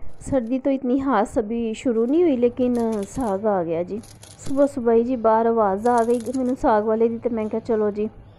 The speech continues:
साग ले लइए, आज साग ही बना लइए।" लेकिन साग काटदे बहुत टाइम लगदा, तकरीबन मैंने दो घंटे वही लग गए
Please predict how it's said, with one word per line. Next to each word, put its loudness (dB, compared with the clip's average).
साग 0
ले -2
लइए, 2
आज -2
साग -4
ही -6
बना 0
लइए।" -2
लेकिन -4
साग -4
काटदे -4
बहुत -2
टाइम -4
लगदा, -6
तकरीबन -6
मैंने -4
दो -2
घंटे -6
वही -4
लग -4
गए -6